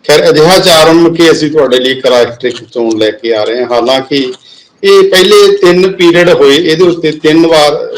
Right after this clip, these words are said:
ਦੀਆਂ ਚੋਣਾਂ ਹੀ ਸ਼ਾਇਦ ਹੋ ਸਕੀਆਂ, ਜਿਵੇਂ ਡਾਕਟਰ ਸਾਹਿਬ ਤੁਸੀਂ ਦੱਸਿਆ। ਬਾਹਠ ਪੈਂਹਠ ਦੇ ਵਿੱਚ ਇਹ ਮਾਡਲ ਜਿਹੜਾ ਹੈ ਫਲਾਪ ਹੋ ਚੁੱਕਾ ਸੀ, ਫਲਾਪ ਹੁੰਦਾ ਗਿਆ ਤੇ ਅਖੀਰ ਨੂੰ ਫਿਰ ਅਸੀਂ ਉਸ ਕੀ ਮਾਡਲ ਟਰੈਕ ਤੇ ਚੜ੍ਹ ਰਹੇ ਹਾਂ,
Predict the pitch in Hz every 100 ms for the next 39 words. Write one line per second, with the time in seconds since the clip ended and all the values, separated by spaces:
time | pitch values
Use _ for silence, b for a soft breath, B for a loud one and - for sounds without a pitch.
0 | - - 143 139 131 127 120 120 117 117
1 | - - 117 113 110 110 - - 117 113
2 | 113 113 - 113 110 107 - 113 - -
3 | 107 - - 131 113 B B B B _
4 | _ 135 165 160 - 185 202 196 196 190
5 | 196 180 170 160 170 165 165 165 156 170
6 | - 131 127 127 - 127 113 113 127 151
7 | 143 127 123 127 - 123 117 139 151 147
8 | 120 113 b b b b _ - 147 151
9 | - - 147 165 175 175 190 190 - 180
10 | 180 180 165 - 160 160 165 165 170 160
11 | 147 139 156 - 131 127 127 139 135 123
12 | 127 147 139 120